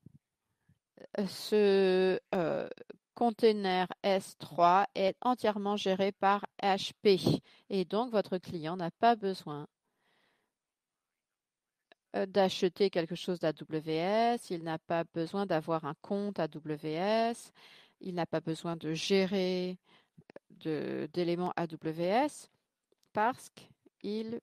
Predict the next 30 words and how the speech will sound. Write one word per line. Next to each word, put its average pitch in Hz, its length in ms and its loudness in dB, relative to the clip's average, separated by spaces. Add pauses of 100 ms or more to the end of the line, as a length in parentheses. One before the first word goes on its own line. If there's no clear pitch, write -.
(120)
peut, 190 320 0 (1600)
euh, 160 460 -4 (180)
utiliser, 190 840 -4 (540)
euh, 165 360 -2
cette - 640 -2 (720)
sphère 151 640 -2
et 151 160 -4
votre, - 320 -4
euh, 151 380 0 (260)
client 202 380 -2
peut 175 180 -2
également 170 400 -4
gérer 175 400 0
depuis 165 220 -6
la 156 140 2
même 220 320 -2
console 185 720 0 (520)
et 202 160 2
avec 180 340 4
les 190 120 2
mêmes 247 240 -2
politiques 214 540 -4 (260)
de 185 400 2
sauvegarde, 180 600 -2
les 202 220 0
sauvegardes 190 460 0
qui - 160 -6
vont 165 220 -8
être, 175 340 -4
euh, 160 140 -6